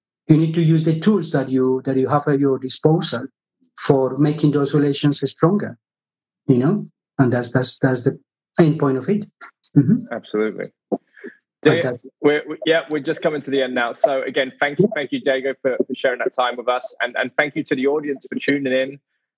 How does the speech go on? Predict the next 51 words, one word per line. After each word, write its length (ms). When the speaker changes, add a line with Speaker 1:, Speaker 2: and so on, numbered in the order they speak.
Speaker 2:
and, 220
and 200
listening. 480
And, 360
um, 360
yeah, 160
I'll 60
be 120
looking 300
forward 360
to 200
everyone's 360
feedback. 380
But 280
all 100
right, 160
Diego, 360
have 140
a 60
great 240
day, 140
buddy. 340
And, 240
uh, 140
Speaker 1:
Thank 320
Speaker 2:
I'll 40
see 80
Speaker 1:
you 60
very 140
Speaker 2:
soon. 160
Speaker 1:
much. 80
For 120
you 120
too. 360
Thank 200
you. 100
Thank 180
you, 60
everybody. 400
Speaker 2:
Thanks, 200
Speaker 1:
Thank 160
you. 60
Speaker 2:
buddy. 140
Bye. 60
Well, 100
there 120
you 100
have 160
it, 100
guys. 420
Uh, 360